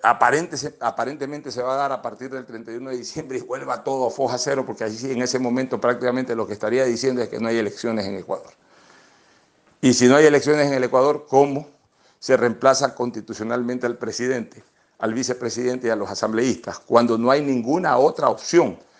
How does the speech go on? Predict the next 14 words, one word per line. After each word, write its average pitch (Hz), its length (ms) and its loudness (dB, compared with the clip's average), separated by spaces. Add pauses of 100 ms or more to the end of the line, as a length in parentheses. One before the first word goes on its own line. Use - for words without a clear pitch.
(180)
desde 110 160 2
el 107 120 2
punto 135 240 0
de 123 60 4
vista 131 260 -2
constitucional 120 840 -4 (480)
para 107 460 6 (260)
solucionar 127 640 4
el 123 140 4
problema? 113 420 -2 (300)
Es 107 100 -4
decir, 123 420 -4
del 120 200 4
relevo. 92 500 -4